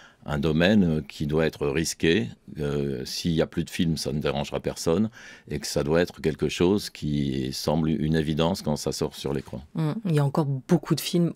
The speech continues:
Speaker 2: aujourd'hui, euh, de films français qui ne bénéficient d'aucune aide du C N C. Euh, c'est environ trente pour cent le financement, euh, de la production, euh,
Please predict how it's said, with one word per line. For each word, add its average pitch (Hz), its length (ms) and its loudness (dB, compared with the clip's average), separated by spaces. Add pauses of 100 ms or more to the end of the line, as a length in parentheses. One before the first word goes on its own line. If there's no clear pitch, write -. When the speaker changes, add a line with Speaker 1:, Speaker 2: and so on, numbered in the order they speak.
Speaker 2:
aujourd'hui, 143 680 0
euh, 147 240 -4
de 135 140 -4
films 139 240 -4
français 170 480 -2
qui - 180 -4
ne 143 160 2
bénéficient 143 680 0
d'aucune 143 460 2
aide 156 260 0
du 131 120 -4
C 131 200 -4
N 131 160 0
C. 175 360 0
Euh, 127 220 -2
c'est 139 240 -2
environ 139 360 2
trente 139 240 -4
pour - 180 -6
cent 226 140 2
le 190 60 4
financement, 143 640 -2
euh, 139 160 -2
de 139 100 -6
la 135 80 2
production, 135 720 -2
euh, 143 220 -4